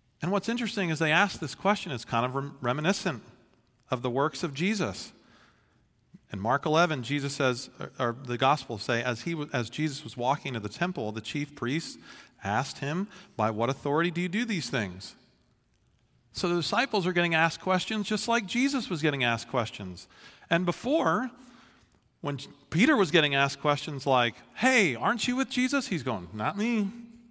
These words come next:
Sorry, not me." Now he's giving a different answer. He is bold in a way that he was not before. Peter and John saw lots of interactions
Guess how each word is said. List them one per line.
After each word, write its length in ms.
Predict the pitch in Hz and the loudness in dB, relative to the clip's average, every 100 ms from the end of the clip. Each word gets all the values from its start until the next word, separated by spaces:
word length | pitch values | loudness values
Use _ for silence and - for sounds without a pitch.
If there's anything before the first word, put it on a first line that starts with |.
| _ | _
Sorry, 460 | - - 202 190 180 175 - _ _ _ - | -12 -4 0 0 0 -4 -12 _ _ _ 0
not 180 | 156 | 0
me." 340 | 202 214 190 170 - - _ _ _ _ _ _ _ _ _ _ _ _ _ _ _ _ _ _ | 2 0 0 -4 -8 -20 _ _ _ _ _ _ _ _ _ _ _ _ _ _ _ _ _ _
Now 220 | 143 185 190 | -4 0 0
he's 240 | 165 151 | 0 -2
giving 260 | - 165 160 | -2 0 -2
a 60 | |
different 360 | 139 175 175 165 | -4 -4 -4 0
answer. 420 | 208 226 123 90 95 | -2 -2 -6 -6 -6
He 220 | 139 254 | -2 0
is 220 | 170 123 | 0 -2
bold 480 | 113 156 180 196 202 | -4 -2 2 2 0
in 140 | 214 135 | -2 -4
a 60 | |
way 340 | 120 156 170 180 | -2 0 2 2
that 140 | 147 | 0
he 140 | 131 | -2
was 340 | 117 131 147 139 | -2 0 -2 0
not 400 | 135 131 131 - - - - - _ _ | 0 2 0 -6 -20 -20 -20 -20 _ _
before. 580 | 123 - 120 120 95 92 - _ _ _ _ _ _ _ _ _ _ _ _ _ _ _ _ _ _ _ _ _ _ _ _ _ _ _ _ _ _ _ _ - _ _ _ | -6 -4 -4 -2 -2 -6 -16 _ _ _ _ _ _ _ _ _ _ _ _ _ _ _ _ _ _ _ _ _ _ _ _ _ _ _ _ _ _ _ _ -20 _ _ _
Peter 240 | - 165 175 | -2 2 2
and 140 | 156 | 2
John 340 | 139 143 151 151 | 0 2 2 -2
saw 220 | - 120 | -4 -2
lots 380 | 107 131 160 - | 0 -2 -2 -4
of 100 | 135 | -4
interactions 800 | 127 120 131 - 117 98 95 | -2 -2 -2 -4 -8 -8 -10